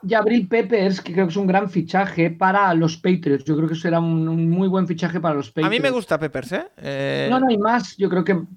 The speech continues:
Speaker 1: que lo va a encajar muy bien Belichick, pero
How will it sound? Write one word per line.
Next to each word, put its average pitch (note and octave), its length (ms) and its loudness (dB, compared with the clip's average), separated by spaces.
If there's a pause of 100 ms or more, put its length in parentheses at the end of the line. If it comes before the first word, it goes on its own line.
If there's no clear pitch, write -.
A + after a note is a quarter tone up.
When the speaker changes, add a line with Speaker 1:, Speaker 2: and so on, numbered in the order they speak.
Speaker 1:
que C#3 140 -6
lo C3+ 160 -2
va C#3 220 -2
a - 20 4
encajar E3 440 0
muy D#3 220 2
bien D#3 340 0
Belichick, F#3 540 -4
pero F#3+ 400 0